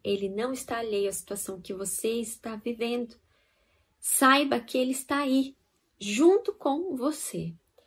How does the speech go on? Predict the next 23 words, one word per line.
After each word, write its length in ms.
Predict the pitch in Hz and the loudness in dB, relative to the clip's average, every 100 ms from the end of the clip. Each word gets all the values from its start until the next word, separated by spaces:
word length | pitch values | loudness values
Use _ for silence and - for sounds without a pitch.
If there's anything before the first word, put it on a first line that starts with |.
| - - - | -20 -20 -6
Em 100 | 233 | -2
segundo 440 | 240 294 254 302 302 | 2 2 2 2 2
lugar, 480 | 294 254 262 285 359 _ _ _ _ _ _ _ _ - | 2 2 2 2 -2 _ _ _ _ _ _ _ _ -4
essa 200 | 202 240 | 0 2
narrativa 560 | 240 254 240 277 262 262 | 4 2 0 0 2 2
nos 200 | 254 226 | 0 0
ensina 640 | 254 - - 254 196 175 _ _ _ - - - _ _ | -2 -2 -2 -2 -2 -6 _ _ _ -20 -20 -20 _ _
que 100 | 247 | 4
nós 260 | 247 262 - | 6 6 2
precisamos 680 | 262 254 240 254 262 254 | 0 0 2 2 4 0
descansar 960 | 214 208 285 - 294 277 - 254 247 240 | 2 4 4 4 0 0 -2 -2 -2 -2
como 300 | - 240 247 | -4 -2 0
Jesus. 800 | 240 226 180 - - - - - _ _ _ _ _ - - - - _ | 0 0 -6 -10 -10 -10 -12 -18 _ _ _ _ _ -20 -20 -20 -20 _
Jesus 320 | 208 220 254 | 2 4 2
estava 380 | 247 - 240 240 | 0 0 2 2
presente 680 | 247 262 226 185 175 175 - | 4 2 4 2 2 -2 -4
no 80 | 202 | -2
barco, 460 | 180 165 165 - 196 | 0 0 -2 -6 -10
mas 280 | 220 240 233 | -8 -6 -2
nem 360 | 240 254 320 | 0 2 2
um 80 | 269 | 0
pouco 380 | 262 214 214 - | 0 -2 -2 -6
preocupado. 840 | - 202 208 _ 170 170 180 175 | -4 -4 -6 _ -10 -10 -10 -14